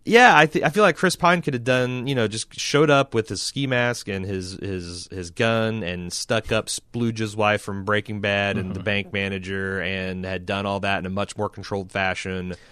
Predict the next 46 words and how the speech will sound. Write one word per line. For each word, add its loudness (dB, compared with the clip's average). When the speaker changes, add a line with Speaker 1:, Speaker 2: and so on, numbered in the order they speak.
Speaker 2:
Yeah, -4
you're 0
probably 0
right. -6
Speaker 1:
Um, -8
but 4
I 8
don't 6
know. 0
I 2
don't, -2
I, 4
maybe 0
there 4
was 2
something. -2
The 4
other 6
thing 0
is 0
I 4
feel 0
like 4
there's -2
a -2
couple 0
of -2
the -6
pieces -6
of -12
the -6
plot 0
that -2
I -2
don't -4
have 0
a -6
firm -4
command -4
over -2
'cause -8
I -6
just -10
saw -2
this -6
once -8